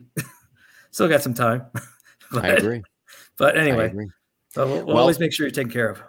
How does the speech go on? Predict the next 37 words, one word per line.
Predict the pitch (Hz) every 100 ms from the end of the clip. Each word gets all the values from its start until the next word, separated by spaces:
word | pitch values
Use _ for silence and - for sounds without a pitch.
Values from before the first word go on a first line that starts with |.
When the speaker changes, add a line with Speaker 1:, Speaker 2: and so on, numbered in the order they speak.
| _ _ _ -
Speaker 2:
That's | 107 -
right. | 120 104 85
And |
one | 104 110
more | 110
time, | 113 104
Bob, | 98 95 90 90
as | 95
we | 95
wrap | 95 95 98
up | -
the |
show, | 90 104 92
how | 101
can | 104 98
people | 104 95 92
reach | 82 73 -
out? | 55 55 _ _ _ _ -
Speaker 1:
Yeah. | 135 131
So | - 143 135 131 131 -
again, | 135 147 160 156 151 143
I |
think | 127 151 - -
the |
prefer-, | 123 - 170 - 156 - _ -
preferential | 190 190 165 180 147 131
way | 131
would | 123 117
be, | 120 120 120 117 110 110 _ _ _ _ _ _ -
I'm |
gonna | 117 120
say | - 127 110
it, | - _
w | - 120 143 139 135
w | 131 123 131 123
w | 123 127 107 101 101
dot | 104 107 120 127 90 -